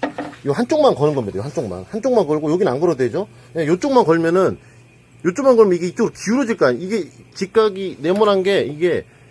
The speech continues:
이렇게 기울어질 거 아니에요. 근데 여기, 여기 받치고 있잖아요, 여기. 그러니까 하나만 뚫어도 되는 거야. 그런데 만약에 내가, "어? 야, 잘못 뚫었네." 여-, 옆에다 박아야 되네. 그럼 어떡해?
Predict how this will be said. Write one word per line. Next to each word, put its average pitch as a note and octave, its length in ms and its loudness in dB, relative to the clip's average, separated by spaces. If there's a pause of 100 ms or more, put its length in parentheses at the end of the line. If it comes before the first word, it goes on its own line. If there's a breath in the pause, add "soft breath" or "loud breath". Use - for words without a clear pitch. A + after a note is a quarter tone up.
(280 soft breath)
이렇게 E3+ 240 -16
기울어질 G3+ 500 -4
거 C#3+ 100 2
아니에요. B2 280 0
근데 D3+ 200 -6
여기, E3 180 0
여기 E3 160 0
받치고 D3+ 380 -10
있잖아요, F#2 340 -8
여기. D2 140 -16 (200)
그러니까 - 220 -14
하나만 F#3+ 220 -4
뚫어도 B2 200 -6
되는 D#2+ 160 -14
거야. - 120 -20 (420 soft breath)
그런데 G3+ 260 6
만약에 A#2+ 480 0 (440 soft breath)
내가, F3+ 380 2
"어? A3 220 6 (140)
야, B2+ 140 -2
잘못 D3+ 300 -4
뚫었네." A2 440 -4
여-, A#2+ 220 2
옆에다 D3+ 340 4
박아야 G#2 320 2
되네. G#2+ 300 -6 (260)
그럼 G2+ 200 -6
어떡해? - 200 -16